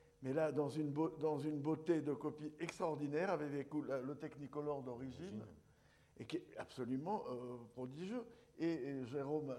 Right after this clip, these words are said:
Speaker 1: l'a très bien dit, c'est un lieu, un champ permanent d'expérimentation.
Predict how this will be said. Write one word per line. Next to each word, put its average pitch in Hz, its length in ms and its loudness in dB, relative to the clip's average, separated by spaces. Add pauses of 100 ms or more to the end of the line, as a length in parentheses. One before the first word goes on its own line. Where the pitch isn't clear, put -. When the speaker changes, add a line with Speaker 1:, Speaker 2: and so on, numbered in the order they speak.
Speaker 1:
l'a 127 80 -4
très 151 220 -4
bien 143 180 -2
dit, 196 240 -6 (400)
c'est 190 280 0
un 175 120 8
lieu, 190 320 4
un 151 160 6
champ 196 480 -2
permanent 175 500 2
d'expérimentation. 131 1000 -4